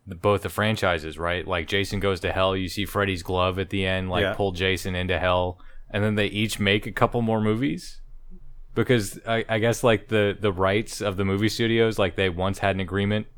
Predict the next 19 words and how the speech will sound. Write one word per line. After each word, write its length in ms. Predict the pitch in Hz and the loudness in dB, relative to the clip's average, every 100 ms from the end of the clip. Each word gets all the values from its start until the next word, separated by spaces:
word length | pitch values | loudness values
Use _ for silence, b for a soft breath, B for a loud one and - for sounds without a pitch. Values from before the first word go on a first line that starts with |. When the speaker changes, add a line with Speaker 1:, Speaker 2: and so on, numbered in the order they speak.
| - - - | -20 -16 4
Speaker 2:
Yeah, 180 | 131 - | 4 6
Speaker 1:
right? 200 | 107 107 | 4 4
Speaker 2:
and, 80 | 120 | 6
Speaker 1:
And 20 | |
Speaker 2:
oh, 40 | 151 | 6
Speaker 1:
they're, 80 | 117 | 6
Speaker 2:
yeah. 60 | 117 | 4
Speaker 1:
and 140 | 120 113 | 2 4
then 200 | 113 104 | 4 4
once, 200 | 110 107 | 2 2
and 160 | - 104 | -4 -2
then 120 | 104 | 0
they're 140 | 104 | 2
like, 220 | 98 92 110 | 2 0 -2
"Nah, 240 | 98 90 | 0 0
never 160 | 90 87 | 0 -2
mind." 280 | 85 82 82 - - - | -2 -4 -8 -14 -20 -4
Speaker 2:
Yeah, 160 | 117 92 | 4 6
we, 120 | 120 | 6